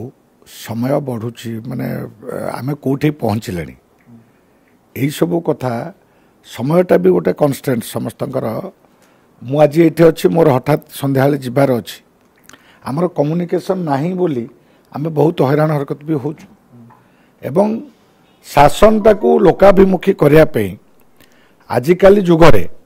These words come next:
ହେଲିକପ୍ଟରରେ ପଳେଇବା ଏଇଟା ଗୋଟେ ବଡ଼ କଥା ନୁହଁ। ଆପଣ ହେଲିକପ୍ଟରରେ ଯାହା ଖର୍ଚ୍ଚ, ଆମର କନ୍ଧମାଳକୁ ଯିବା ପାଇଁ ଚାରି ଛଅ ଜଣ ଯିବେ ମନେକର ମିଶିକିରି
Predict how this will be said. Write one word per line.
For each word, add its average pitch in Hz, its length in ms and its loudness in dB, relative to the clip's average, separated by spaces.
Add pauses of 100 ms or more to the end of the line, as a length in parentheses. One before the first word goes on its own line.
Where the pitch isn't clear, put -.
(560)
ହେଲିକପ୍ଟରରେ 190 680 6
ପଳେଇବା 180 380 8
ଏଇଟା 190 160 6
ଗୋଟେ 185 180 4
ବଡ଼ 156 220 6
କଥା 160 220 0
ନୁହଁ। 147 160 4
ଆପଣ 165 260 2
ହେଲିକପ୍ଟରରେ 185 680 6
ଯାହା 165 280 4
ଖର୍ଚ୍ଚ, 170 320 -6 (1300)
ଆମର 156 240 2 (180)
କନ୍ଧମାଳକୁ 170 580 6
ଯିବା 156 240 4
ପାଇଁ 104 220 -4 (920)
ଚାରି 156 180 4
ଛଅ 170 180 2
ଜଣ 180 240 -2
ଯିବେ 160 260 -8
ମନେକର 160 360 -12
ମିଶିକିରି 110 460 -18